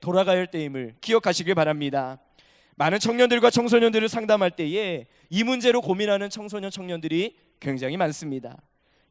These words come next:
예배에 나와서 예배하고 봉사하고 헌신할 때에 세상 친구와의 재미, 또 세상의 유흥, 사회적 관계 형성, 이 사유에서 많이 고민하고 갈등하고 있습니다. 그때마다 저는 이렇게 이야기를 합니다.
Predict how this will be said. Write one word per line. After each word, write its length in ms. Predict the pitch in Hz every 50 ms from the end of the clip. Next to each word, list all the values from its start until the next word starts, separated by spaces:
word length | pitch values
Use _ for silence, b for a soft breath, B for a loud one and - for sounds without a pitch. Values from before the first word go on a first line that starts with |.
| _
예배에 360 | - 156 175 175 196 202 202 202
나와서 440 | 190 180 190 185 185 175 - 185
예배하고 680 | 170 165 165 165 180 170 170 170 170 165 175 170 160 139 -
봉사하고 840 | 160 170 196 196 185 214 196 170 175 180 175 190 214 185 143 123 b b b b b -
헌신할 460 | 233 240 240 - 254 226 226 214 202
때에 520 | - 196 175 170 196 220 190 156 127 120 b b b b b b
세상 420 | - - - 247 - 254 247 254
친구와의 580 | - - 262 262 247 254 240 233 226 226 226 220
재미, 560 | - 170 151 147 151 175 175 147 123 110 - _ _ _ _ _ _
또 100 | - 214
세상의 520 | 208 - 240 240 262 247 240 240 226 185
유흥, 480 | 175 190 214 233 254 240 185 147 123 117 _ b b b b
사회적 520 | b - - 254 254 254 262 220 247 254
관계 380 | - - 175 180 208 196 240 233
형성, 540 | 233 240 233 233 190 233 233 190 151 131 -
이 120 | - 208 233
사유에서 720 | - 254 247 247 240 226 196 175 - 220 214 190 156 139 b b b b b
많이 380 | b 147 147 147 175 233 262
고민하고 760 | 269 - 214 226 233 233 220 202 180 160 147 165 190 233 247 - _ _ _ -
갈등하고 500 | - - 156 147 - 160 135 131 127 139
있습니다. 460 | 165 - - 143 143 127 113 - 107 - - - _ _ _ _ _ _ _ _
그때마다 380 | - - 185 202 208 208 214 214
저는 240 | 196 202 208 208 202
이렇게 220 | 190 196 190 - 196
이야기를 340 | 175 180 175 175 185 185
합니다. 480 | 180 170 156 156 147 143 156 156 143 123